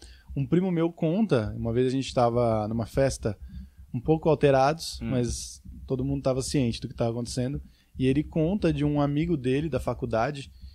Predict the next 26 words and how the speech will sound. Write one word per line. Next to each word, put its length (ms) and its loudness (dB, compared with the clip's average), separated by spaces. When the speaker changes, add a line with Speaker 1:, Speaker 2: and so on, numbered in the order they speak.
Speaker 1:
que 140 0
era 160 4
muito 400 2
louco 540 6
por 500 2
ufologia, 920 0
Speaker 2:
Hum. 200 -10
Speaker 1:
muito, 680 4
nossa, 120 -4
se 60 0
eu 40 -6
tivesse 240 2
feito 180 0
uma 160 4
pausa 500 4
muito 280 0
grande, 420 2
ia 60 2
parecer 400 -4
que, 100 -6
né, 200 -4
eu 80 -2
tô 100 -4
chamando, 600 -2
é, 180 -2
gente 480 -2